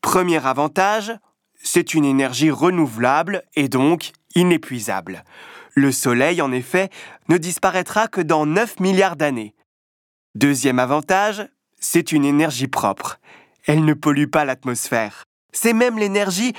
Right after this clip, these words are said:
la plus propre de toutes les énergies. Je passe maintenant à la seconde partie, les inconvénients de l'énergie solaire. L'énergie solaire présente deux inconvénients majeurs. Premier inconvénient,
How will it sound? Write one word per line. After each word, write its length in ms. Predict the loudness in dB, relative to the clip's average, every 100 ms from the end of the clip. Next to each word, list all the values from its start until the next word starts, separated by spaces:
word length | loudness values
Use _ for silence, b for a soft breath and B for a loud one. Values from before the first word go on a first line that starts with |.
| B
la 140 | 0 0
plus 160 | -4
propre 460 | -8 -2 -2 0 -2
de 100 | -2
toutes 280 | -2 -4 0
les 200 | 0 2
énergies. 560 | 0 -2 -6 -12 -16 _ _ _ _ _ _ _ _ _ -2
Je 160 | 2
passe 340 | 2 0 -2 -4
maintenant 320 | -4 0 0
à 140 | 0
la 120 | 0
seconde 400 | -2 -2 0 0
partie, 480 | 0 -4 -4 -2 -2 B B B B B
les 320 | 2 2 2
inconvénients 720 | -2 0 -2 2 2 2 2 0
de 120 | 0
l'énergie 480 | 0 2 0 -2 -4
solaire. 560 | 0 -2 -2 -6 -12 -20 _ _ _ _ _ _ _ _ _
L'énergie 520 | 0 2 2 0 -2
solaire 460 | 0 0 2 0 -2
présente 580 | -4 -2 2 0 -2 -2
deux 220 | 0 0
inconvénients 540 | -2 -2 0 2 2
majeurs. 540 | 2 -2 -4 -10 -12 -20 _ _ _ _ _ _ _ _
Premier 460 | 0 2 2 0
inconvénient, 720 | -2 -2 0 2 2 2 0